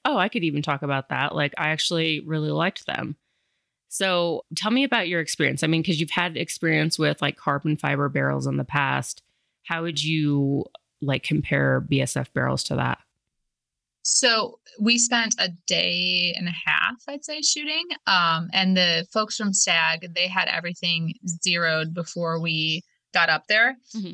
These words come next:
Speaker 2: Um, but then they did put, um, suppressors on. So we did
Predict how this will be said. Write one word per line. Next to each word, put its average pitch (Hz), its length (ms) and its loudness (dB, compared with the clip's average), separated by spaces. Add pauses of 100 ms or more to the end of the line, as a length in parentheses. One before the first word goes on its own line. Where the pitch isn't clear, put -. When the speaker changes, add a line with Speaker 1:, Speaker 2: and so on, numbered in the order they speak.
(120)
Speaker 2:
Um, 170 320 4
but 190 140 -4
then 196 340 2 (160)
they 196 160 -2
did 190 220 -4
put, 175 220 -2 (180)
um, 185 440 -4 (140)
suppressors 180 580 -2
on. 175 280 2 (340)
So 165 680 0 (100)
we 190 180 0
did 180 180 2